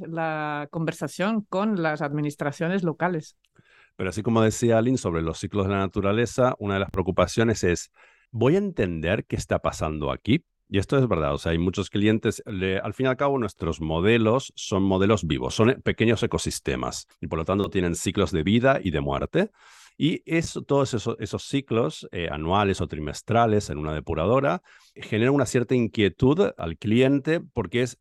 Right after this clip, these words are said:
Speaker 2: "Mm, no sé si voy a entender lo que está pasando". O ahora que el otro día, bueno, el otro día, en, a finales entre diciembre y enero me envió una foto una clienta con una depuradora que me decía, "No sé qué le pasan a mis plantas".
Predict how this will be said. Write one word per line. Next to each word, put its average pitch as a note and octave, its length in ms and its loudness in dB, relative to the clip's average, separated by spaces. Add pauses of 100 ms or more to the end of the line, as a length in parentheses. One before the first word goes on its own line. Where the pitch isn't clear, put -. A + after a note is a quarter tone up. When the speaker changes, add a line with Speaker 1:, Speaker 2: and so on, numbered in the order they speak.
Speaker 2:
"Mm, B2+ 340 0
no D#3 120 0
sé D#3 120 -4
si G#2 120 -2
voy F2+ 100 2
a F2+ 60 2
entender F2 280 -4
lo F2 80 -2
que E2 60 -6
está F2 160 -2
pasando". D2 480 -2
O F#2+ 460 -2
ahora E3 260 0
que C3 160 -8 (160)
el A2 120 -4
otro A2 240 2
día, C3+ 300 2
bueno, D2+ 220 -6
el D#2+ 60 -4
otro D#2+ 160 -2
día, C2 200 -4 (420)
en, D#2+ 520 -2
a D#2 80 -2
finales G2+ 580 0
entre F2+ 200 -2
diciembre G#2 420 0
y - 20 4
enero A2 260 2
me G2 100 0
envió D#2+ 280 -4
una G2+ 160 -4
foto A#2 400 -2
una F2+ 220 -6
clienta A2+ 480 2
con D#2+ 80 -2
una F#2+ 140 0
depuradora G#2 500 4
que B2+ 100 -4
me G#2 60 -2
decía, A2+ 320 -2 (280)
"No F3+ 120 2
sé A3 140 0
qué G3+ 80 0
le E3+ 100 2
pasan F3+ 240 -2
a D#3 40 -2
mis C3 180 -2
plantas". A#2 680 -2